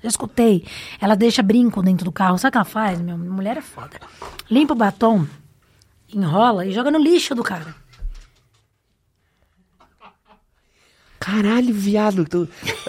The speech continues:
Speaker 2: Não, eu tô, eu tô, eu tô desesperado aqui,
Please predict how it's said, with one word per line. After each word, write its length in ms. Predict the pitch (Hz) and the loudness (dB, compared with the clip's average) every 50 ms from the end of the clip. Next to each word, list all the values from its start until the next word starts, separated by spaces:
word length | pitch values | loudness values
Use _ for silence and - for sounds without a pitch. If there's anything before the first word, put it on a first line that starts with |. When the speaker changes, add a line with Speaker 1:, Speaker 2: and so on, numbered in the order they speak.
| - - | -4 0
Speaker 2:
Não, 140 | 165 208 226 | 0 2 2
eu 120 | 202 175 | 2 0
tô, 280 | - 180 - 165 180 262 | 0 0 0 0 0 0
eu 180 | 262 196 185 - | 0 0 -2 -2
tô, 440 | - - 156 175 220 220 185 139 - - - - - - - - - - - - - - - - - - | -2 -2 0 0 0 0 -2 -4 -10 -14 -20 -20 -20 -20 -20 -20 -20 -20 -20 -20 -20 -20 -20 -18 -10 -6
eu 80 | 170 165 | -6 -6
tô 160 | 170 - 180 | -4 -2 -2
desesperado 920 | 165 156 147 139 147 156 151 - - - 156 160 180 220 254 285 370 349 359 | -2 -2 0 0 0 0 0 -2 -2 0 0 2 2 2 0 0 0 0 0
aqui, 320 | 320 - - 240 302 262 | 0 0 0 -2 -2 -2